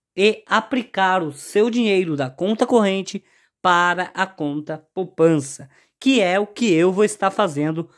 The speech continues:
no vídeo de hoje ensinando pra vocês.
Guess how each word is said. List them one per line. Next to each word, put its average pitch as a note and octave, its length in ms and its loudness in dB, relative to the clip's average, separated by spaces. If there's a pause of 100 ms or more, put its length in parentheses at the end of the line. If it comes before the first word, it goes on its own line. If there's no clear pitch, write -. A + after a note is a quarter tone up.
(160)
no E3+ 140 0
vídeo C#3+ 300 0
de D#3+ 160 2
hoje C#3 260 0
ensinando C#3 540 -4
pra C#3+ 160 -4
vocês. - 500 -8